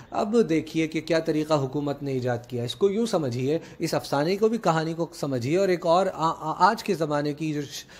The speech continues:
अफसाना निगार कहना चाहता है असल में, असल में हुकूमतें ऐसी, ए, ए, हुकूमतें समझ लें या बड़े-बड़े, अ, जो है कारोबारी तबका, वो, वो चाहता है कि एक तबका हमेशा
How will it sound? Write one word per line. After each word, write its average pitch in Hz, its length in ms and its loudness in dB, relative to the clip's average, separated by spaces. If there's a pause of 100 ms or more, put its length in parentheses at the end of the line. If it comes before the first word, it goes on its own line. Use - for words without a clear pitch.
(120)
अफसाना 156 340 2
निगार 151 240 2
कहना 147 320 -2
चाहता 123 280 -4
है 123 60 -2
असल 113 220 -4
में, 110 140 -6 (380)
असल 208 260 4
में 240 260 2 (140)
हुकूमतें 208 460 2
ऐसी, 214 220 0
ए, 185 240 -6
ए, 170 380 0 (100)
हुकूमतें 185 500 0
समझ 160 300 0
लें 165 160 0
या 165 100 2
बड़े-बड़े, 160 440 2 (280)
अ, 147 140 2
जो 143 140 2
है 147 140 2
कारोबारी 147 540 4
तबका, 156 440 2 (220)
वो, 202 280 6 (280)
वो 208 180 4
चाहता 180 360 0
है 190 160 2
कि 196 140 -2
एक 175 160 -4
तबका 160 280 -2
हमेशा 156 480 0